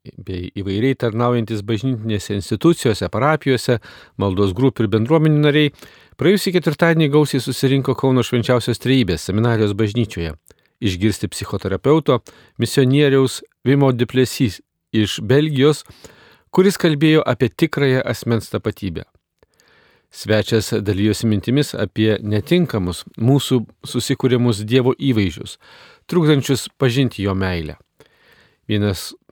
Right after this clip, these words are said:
iš šių įvaizdžių, kad matome Dievą, kuris mus apleidžia.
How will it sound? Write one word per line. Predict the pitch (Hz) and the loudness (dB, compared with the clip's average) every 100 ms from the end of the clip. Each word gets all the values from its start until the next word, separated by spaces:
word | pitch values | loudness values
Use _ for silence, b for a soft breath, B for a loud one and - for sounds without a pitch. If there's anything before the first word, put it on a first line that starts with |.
| - | -16
iš | 82 - | -12 -8
šių | 101 127 | -4 0
įvaizdžių, | 180 160 131 98 104 - b b b b b | 2 4 2 0 -4 -4 b b b b b
kad | - 92 127 | -12 -8 -2
matome | 160 165 147 131 | 0 2 0 0
Dievą, | 139 147 139 - _ _ _ - | 2 2 2 -2 _ _ _ -8
kuris | 107 98 - 117 | -6 -6 -8 -8
mus | 107 - | -8 -6
apleidžia. | 127 123 123 110 92 82 | -6 0 2 2 -2 -6